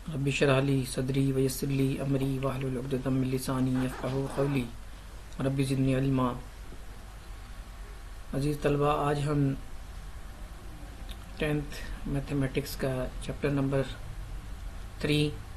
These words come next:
तीसरा चैप्टर, और उसकी एक्सरसाइज नंबर थ्री पॉइंट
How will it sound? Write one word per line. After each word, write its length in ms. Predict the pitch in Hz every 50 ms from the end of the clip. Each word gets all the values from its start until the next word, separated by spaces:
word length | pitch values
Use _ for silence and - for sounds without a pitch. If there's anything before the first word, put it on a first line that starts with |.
| - - - - - - - - - - -
तीसरा 260 | - - - - 139 135
चैप्टर, 460 | - 139 127 - - 147 143 139 - - - - - - - - - - - - - - - - - - - -
और 180 | 165 143 135
उसकी 340 | 139 143 - - - 135 139 -
एक्सरसाइज 680 | - - - - - 139 - - 139 135 131 131 135
नंबर 400 | 127 123 123 123 123 120 - - - - - - - - - - - - - - - - - - - - -
थ्री 260 | - - 175 175 170 160 - -
पॉइंट 420 | 143 131 127 127 127 127 - -